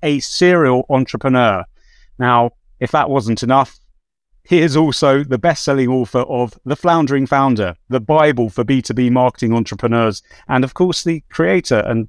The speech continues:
regular host of this, the Molecule to Market podcast. However, most importantly, he is a dedicated family man and someone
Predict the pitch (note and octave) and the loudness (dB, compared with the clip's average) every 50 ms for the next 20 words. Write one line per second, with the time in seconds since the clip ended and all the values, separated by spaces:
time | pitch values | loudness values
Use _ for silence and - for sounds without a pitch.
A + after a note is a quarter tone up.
0 | - _ A#2 C3+ D3 B2 B2 G#2 G#2+ A#2 B2+ B2+ A#2+ - C3 A#2 C3 D3+ B2 F#2+ | -6 _ -2 0 0 2 2 2 2 2 2 0 0 0 -2 0 2 2 0 0
1 | - - - G#2 G2 G2 G#2 G#2 G2 - A#2 G#2+ - - A#2+ A#2 A#2 - - - | -2 -6 -8 -6 -4 -2 -2 -2 -2 -2 -4 -4 -2 -2 0 0 0 -2 -4 -4
2 | - C3 C3 A2+ - G#2+ F2+ F2 - - - - _ _ - - - - - _ | -2 -2 -2 -2 -2 -2 -2 -2 -4 -6 -12 -20 _ _ -20 -20 -20 -20 -20 _
3 | _ - A#2+ B2+ C#3 C#3+ C3 A#2+ G#2+ G#2+ C#3 D3+ - - - C3 A#2+ - D3 D3+ | _ -4 0 2 2 2 2 2 0 0 0 0 0 0 -2 -2 0 0 -2 -2
4 | C3+ - B2+ B2 - A#2+ B2+ B2+ A#2+ C3+ B2+ B2+ A2+ - - - C#3 C3 C3 C3+ | -2 -4 -4 -2 0 0 0 -2 0 0 0 0 -2 -4 -6 -6 -4 -4 -4 -4
5 | - _ - A2 - E3 F3 E3 F3+ - - D#3+ D3+ - D3+ C3+ - - D#3 D3+ | -6 _ -18 -4 -2 -2 0 0 0 0 0 0 0 0 -4 -8 -4 -2 -2 0
6 | C#3+ C#3+ B2+ A#2 A2 G#2 G#2+ A#2 B2 C3 - _ _ _ _ _ - B2+ C3 - | 0 0 0 0 0 0 0 0 0 -2 -4 _ _ _ _ _ -6 -6 -4 -2
7 | - - E3+ F3 E3 E3 E3+ E3 E3+ | 0 0 0 2 2 0 0 0 -2